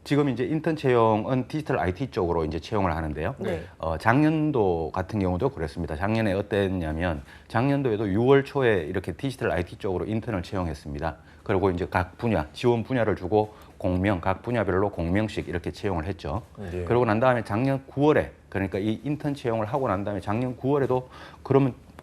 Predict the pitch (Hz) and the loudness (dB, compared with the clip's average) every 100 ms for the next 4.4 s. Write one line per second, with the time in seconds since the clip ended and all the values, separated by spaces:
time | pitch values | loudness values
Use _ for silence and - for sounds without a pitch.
0 | - - - - 156 151 - 156 131 123 | -20 -6 -2 2 2 0 -2 0 4 6
1 | 123 139 143 139 120 - 143 127 117 92 | 6 2 4 2 2 2 4 6 6 4
2 | - 98 101 135 139 110 - 98 104 127 | 2 4 6 6 2 -2 -2 0 0 2
3 | 139 139 135 113 98 - 113 92 156 - | 0 2 2 4 2 2 2 4 0 0
4 | 76 71 92 85 | -2 4 4 4